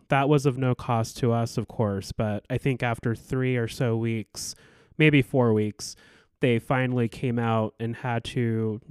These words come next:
dig into the <laughs> street and replace the city's part of the line completely because it was just com-, like,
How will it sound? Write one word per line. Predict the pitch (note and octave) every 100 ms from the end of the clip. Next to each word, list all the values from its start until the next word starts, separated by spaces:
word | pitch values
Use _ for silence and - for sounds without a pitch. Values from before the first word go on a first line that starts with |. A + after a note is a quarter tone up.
| C3+
dig | A#2 A#2
into | B2+ -
the | C#3
<laughs> |
street | C#3+ - D3 B2 D3 C3 - _ _ _ _ _ -
and | B2
replace | A#2 A2+ - C3 A#2+
the | - A2
city's | - - F3+ G3 A#2 G#2
part | - - A#2 -
of | A2
the | A2+
line | A2 G#2+ A2 A2
completely | - A2+ - C#3+ C#3 A2 G#2 G#2
because | - A#2+ - A2 G2+
it | -
was | A2+ A2
just | - G#2+ -
com-, | B2+ - - - -
like, | G#2